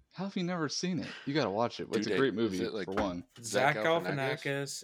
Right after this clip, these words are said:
Speaker 3: and
Speaker 1: Zach,
Speaker 3: Robert Downey
Speaker 1: yeah.
Speaker 3: Junior.
Speaker 2: Okay, I think I've seen
Speaker 1: A
Speaker 2: it
Speaker 1: match
Speaker 2: at least
Speaker 1: made in
Speaker 2: once,
Speaker 1: heaven.
Speaker 2: but
Speaker 3: Actually, yeah, it was a pretty good movie. I've watched it a few times.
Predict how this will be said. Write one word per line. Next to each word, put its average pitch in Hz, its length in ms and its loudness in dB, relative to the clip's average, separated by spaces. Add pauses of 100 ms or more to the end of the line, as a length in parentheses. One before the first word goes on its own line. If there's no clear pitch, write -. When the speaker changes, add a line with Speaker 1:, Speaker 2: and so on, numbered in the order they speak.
Speaker 3:
and 120 260 -4
Speaker 1:
Zach, 113 80 -2
Speaker 3:
Robert 117 200 0
Downey 117 140 0
Speaker 1:
yeah. 90 140 0
Speaker 3:
Junior. 107 400 -4 (500)
Speaker 2:
Okay, 82 240 -4
I 78 60 -4
think 131 180 -6
I've - 100 -4
seen 82 280 -4
Speaker 1:
A 76 60 -6
Speaker 2:
it 104 80 -4
Speaker 1:
match 110 120 -2
Speaker 2:
at 104 60 -4
least 82 160 -4
Speaker 1:
made 110 80 -4
in 107 60 -2
Speaker 2:
once, 95 180 -4
Speaker 1:
heaven. 92 300 -4 (680)
Speaker 2:
but - 100 -12 (320)
Speaker 3:
Actually, 214 340 0
yeah, 226 160 4
it 226 40 4
was 202 120 2
a 196 40 -4
pretty 226 200 -2
good 208 160 2
movie. 143 280 2
I've 123 100 0
watched 135 240 0
it - 40 -14
a - 40 -20
few 127 120 -6
times. 127 480 -6